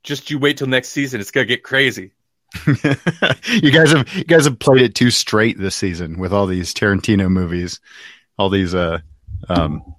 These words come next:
Speaker 2: straight art house films and grindhouse films. And next, next, uh, next season it'll be, like, all Weird Al.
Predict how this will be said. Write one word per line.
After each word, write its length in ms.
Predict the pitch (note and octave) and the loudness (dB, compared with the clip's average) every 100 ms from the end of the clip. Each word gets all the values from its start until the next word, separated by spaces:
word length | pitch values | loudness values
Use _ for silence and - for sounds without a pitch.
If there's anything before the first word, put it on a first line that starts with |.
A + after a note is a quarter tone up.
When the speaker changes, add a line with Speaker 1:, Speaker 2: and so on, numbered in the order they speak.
| - - - _ _ - - | -16 -14 -14 _ _ -12 -4
Speaker 2:
straight 360 | - C3 A#2+ - | 2 4 4 4
art 220 | A2 A2 | 4 4
house 280 | G#2 G2+ - | 4 2 2
films 440 | G#2 G2+ F#2+ F2 | 2 2 2 2
and 140 | G2 F#2 | 0 2
grindhouse 640 | G2+ G2 G2 F#2+ F#2+ - | 2 0 0 0 0 0
films. 420 | G2 F#2 F#2 F2 | 0 0 -2 -4
And 220 | F2 F#2+ - | -4 -4 -2
next, 380 | G2+ G#2 - - | -2 -2 -4 -6
next, 460 | G2 G2+ - - - | -2 -2 -2 -6 -4
uh, 280 | F2+ F2 - _ - - - _ _ _ _ - | -4 -4 -8 _ -20 -20 -20 _ _ _ _ -4
next 200 | G#2+ - | -2 2
season 300 | G#2 F#2+ F#2 | 2 2 0
it'll 160 | F#2 | -2
be, 160 | F2 F2+ | -2 -2
like, 180 | F2 E2+ | -2 0
all 200 | E2+ E2+ | 0 0
Weird 260 | F2 E2 | 0 0
Al. 340 | D#2+ D#2+ D#2 | 0 -2 -4